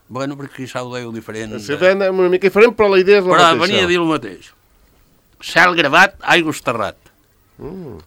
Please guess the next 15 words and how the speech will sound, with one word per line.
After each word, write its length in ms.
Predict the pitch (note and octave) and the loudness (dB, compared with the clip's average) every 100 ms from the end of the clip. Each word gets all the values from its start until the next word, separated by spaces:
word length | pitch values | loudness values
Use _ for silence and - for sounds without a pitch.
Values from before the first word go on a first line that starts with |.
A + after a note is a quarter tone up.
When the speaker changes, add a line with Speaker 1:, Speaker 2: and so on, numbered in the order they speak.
| - | -14
Speaker 1:
Vol 220 | F#2+ F#2+ | -12 -12
dir. 160 | F#2+ E2+ _ _ _ _ _ _ - | -14 -18 _ _ _ _ _ _ -12
Eh, 640 | A#2+ B2+ C3 C3 B2+ B2+ A2 _ _ - - | -6 -4 -2 -2 -2 -4 -8 _ _ -20 -8
migjorn 640 | C3 D#3+ C#3 G3+ A3 A3 - - | -2 -2 -2 -4 -4 -6 -10 -12
a 100 | C3+ | -12
sa 260 | - E3 D#3 _ _ _ _ _ _ | -4 -4 -4 _ _ _ _ _ _
posta, 500 | D#3+ G3 - - B3 _ _ _ _ _ - | -2 0 -2 -12 -14 _ _ _ _ _ -6
mestral 480 | C#3 D3 - F#3 F#3+ | -4 -4 0 0 0
a 40 | |
sa 100 | D3+ | -4
porta. 400 | C#3 G#2+ F#2+ - - _ _ _ _ _ _ _ _ _ - | -8 -10 -10 -16 -20 _ _ _ _ _ _ _ _ _ -8
Quan 220 | A#2 A#2 | -6 -6
és 100 | - | -8
el 100 | A2+ | -14
post? 340 | - G#2 F#2+ | -12 -14 -14